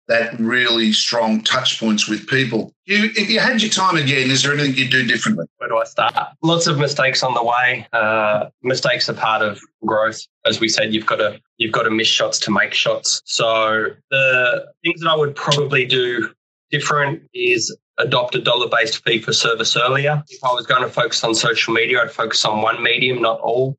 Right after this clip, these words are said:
Speaker 2: I would, if I was starting out, I would focus on a particular niche and work that niche deep, rather than a lot of people try and say that they're legal,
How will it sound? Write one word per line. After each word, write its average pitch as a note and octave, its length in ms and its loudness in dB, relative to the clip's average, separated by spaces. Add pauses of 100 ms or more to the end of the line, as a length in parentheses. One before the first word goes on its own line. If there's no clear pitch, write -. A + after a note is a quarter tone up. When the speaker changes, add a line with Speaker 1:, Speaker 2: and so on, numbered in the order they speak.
Speaker 2:
I A2+ 80 -2
would, A2+ 400 -2
if C3+ 160 0
I B2+ 140 2
was A#2 160 -2
starting A#2+ 440 2
out, D3+ 260 0
I G#2+ 80 0
would A2 160 -2
focus A2+ 320 -2
on A2+ 80 2
a G#2+ 80 0
particular A2 520 -2
niche A2+ 540 0
and G#2+ 500 2 (120)
work A2+ 320 -2
that G#2 240 -2
niche A2 500 0 (220)
deep, D3 360 0 (160)
rather G#2+ 380 0
than G#2+ 160 0
a G#2+ 60 0
lot G#2+ 160 2
of G#2+ 100 -8
people A2 300 -2
try G#2+ 260 0
and G2+ 100 -2
say G#2 220 0
that G#2 160 -4
they're G2+ 260 2 (160)
legal, A2+ 600 0